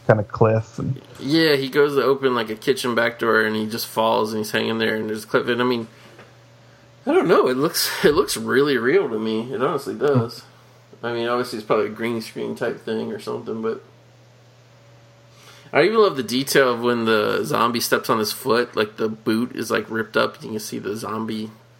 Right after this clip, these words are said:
Speaker 1: Yeah, like, the toes and
Speaker 2: toes, yeah, toe bones. This is some really Indiana Jones shit here, but I buy it just 'cause we actually are o-, in almost, like, a dream world where anything's possible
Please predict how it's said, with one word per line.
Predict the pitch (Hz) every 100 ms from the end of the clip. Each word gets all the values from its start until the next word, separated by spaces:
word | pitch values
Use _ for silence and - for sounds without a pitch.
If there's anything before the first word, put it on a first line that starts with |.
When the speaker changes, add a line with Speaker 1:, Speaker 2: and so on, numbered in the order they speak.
| _ - _ _ - -
Speaker 1:
Yeah, | 123 113
like, | 110 110
the | -
toes | - 113 113 120 123
and | 104
Speaker 2:
toes, | 107 110 107 104
yeah, | - 87 - - -
toe | - 104 110
bones. | 107 110 113 - - - - - - - - - - - - - - - - - -
This | - 233
is | 208 127
some | 123 123
really | 117 120 98
Indiana | 117 113 113 113
Jones | 110 113 107
shit | - 104
here, | 113 117
but | 110 107
I | 104
buy | - 117 131
it | 139 120 107
just | 113
'cause | 139 110
we | 113 117
actually | 127 - 117
are | 117 117 120
o-, | 113 113
in | 110
almost, | 110 110 110 107
like, | 107
a | 101
dream | 95 117 196 110 107
world | 107 107
where | 107 107
anything's | 110 107 104 -
possible | 104 107 - - 107 101